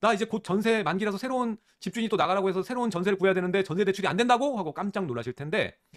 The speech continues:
임차인들이 전세 대출이 안 되는 게 아니고 물건에 따라 전세자금 대출이 안 나오는 물건이 있다. 아, 그래서 나오는 금액이나 나오는 금리는 제한되는 게 없으니까 너무 깜짝 놀라지는 않으셨으면 좋겠습니다. 하지만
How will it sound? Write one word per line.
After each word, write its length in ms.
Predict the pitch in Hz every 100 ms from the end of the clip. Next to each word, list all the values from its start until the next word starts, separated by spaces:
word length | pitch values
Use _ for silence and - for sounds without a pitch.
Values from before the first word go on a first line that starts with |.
| -
임차인들이 920 | 143 196 - 254 247 226 226 247 247 _ _
전세 260 | 151 175 214
대출이 440 | 196 202 220 226 _ _ _ _ -
안 100 | 156
되는 200 | 190 175
게 80 |
아니고 320 | 107 101 110 - _ _ _ _ _ _ -
물건에 260 | 170 240
따라 320 | 233 208 240 226
전세자금 340 | 170 208 202
대출이 200 | 190 -
안 140 | 127 202
나오는 220 | 269 247
물건이 260 | 208 196
있다. 260 | 123 82 - _ _ _ _ _
아, 100 | -
그래서 180 | 92 151
나오는 300 | 143 196 220
금액이나 600 | 196 180 196 180 170 - _ _ _
나오는 300 | 123 175 214
금리는 480 | - 185 214 240 285 _ _ _ _ _ -
제한되는 340 | 170 196 180
게 80 | 147
없으니까 500 | 120 190 - 87 120
너무 140 | 120 147
깜짝 280 | 202 220
놀라지는 420 | 190 135 120 208 208
않으셨으면 340 | 107 131 135 123
좋겠습니다. 460 | - - 92 87
하지만 360 | - 233 247